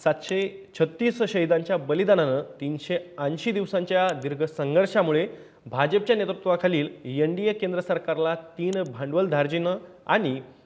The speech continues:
त्यासोबतच जनविरोधी शेती कायदे रद्द करण्यास भाग पाडलेलं होतं.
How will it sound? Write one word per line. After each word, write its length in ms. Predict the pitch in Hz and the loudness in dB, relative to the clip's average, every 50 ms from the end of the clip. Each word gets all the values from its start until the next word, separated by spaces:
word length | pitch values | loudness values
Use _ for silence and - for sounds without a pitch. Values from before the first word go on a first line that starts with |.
| _ _ - | _ _ 2
त्यासोबतच 600 | 165 175 170 - 208 190 196 196 - 214 208 160 | 2 2 4 2 0 0 0 0 -2 -2 -4 -4
जनविरोधी 580 | 147 131 170 202 220 214 196 185 175 160 185 180 | -4 -2 0 0 0 0 -2 -4 -4 -4 -6 -8
शेती 300 | - - 175 170 - 165 | -8 -8 -8 -8 -10 -6
कायदे 400 | - 175 170 165 139 147 160 202 - - - - - | -2 -2 0 0 0 -2 -2 -4 -6 -12 -14 -8 -6
रद्द 200 | 151 156 156 196 | -6 -4 -4 -4
करण्यास 420 | 190 185 160 143 151 151 156 143 | -4 -4 -4 -4 -4 -6 -6 -6
भाग 160 | 123 127 151 160 | -4 -4 -4 -2
पाडलेलं 360 | - - 185 170 170 175 175 | 0 2 2 2 2 2 2
होतं. 280 | 170 165 170 190 208 | 2 2 0 -2 -4